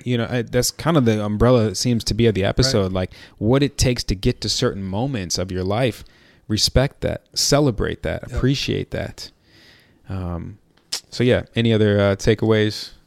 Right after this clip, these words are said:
Speaker 1: for you?
Speaker 2: Yeah.
Speaker 1: And we said a lot,
Speaker 2: Go-,
Speaker 1: man.
Speaker 2: going off of what you just said, one of
Speaker 1: Yeah.
Speaker 2: my master teachers in Peru,
Speaker 1: Mm.
Speaker 2: John Piel, he always says, "May all emperors be poets."
Speaker 1: Mm.
Speaker 2: May all emperors be poets.
Speaker 1: Mm.
Speaker 2: Meaning, like,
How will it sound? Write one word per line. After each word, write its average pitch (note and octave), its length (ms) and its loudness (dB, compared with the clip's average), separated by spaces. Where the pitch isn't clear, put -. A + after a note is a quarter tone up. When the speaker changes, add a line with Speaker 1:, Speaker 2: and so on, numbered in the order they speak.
Speaker 1:
for - 160 -8
you? C3+ 40 0
Speaker 2:
Yeah. C#3+ 380 -2
Speaker 1:
And G#2 120 -4
we G#2+ 60 0
said C3+ 200 2
a B2 60 2
lot, B2+ 340 4
Speaker 2:
Go-, D3+ 200 0
Speaker 1:
man. D3 100 -6
Speaker 2:
going D3+ 260 0
off D#3 220 -4
of C#3 60 -2
what C3+ 220 -4
you C#3+ 60 -6
just B2+ 240 -6
said, C#3 280 -4
one C3 180 -6
of C#3 80 -2
Speaker 1:
Yeah. C#3 80 0
Speaker 2:
my C3 60 -2
master C3+ 400 -4
teachers C3+ 380 -8
in B2+ 140 -8
Peru, B2 520 -8
Speaker 1:
Mm. G#2 220 -8
Speaker 2:
John B2+ 280 -6
Piel, B2+ 500 -8
he C#3 140 -8
always C3+ 320 -4
says, C3 380 -8
"May B2+ 180 -10
all C3 260 -8
emperors A#2+ 600 -10
be A#2+ 160 -12
poets." - 600 -14
Speaker 1:
Mm. F#2+ 260 -10
Speaker 2:
May B2 140 -6
all C3 220 -6
emperors B2+ 560 -10
be B2 180 -12
poets. - 680 -14
Speaker 1:
Mm. F#2+ 360 -10
Speaker 2:
Meaning, C3+ 420 -2
like, B2 460 -10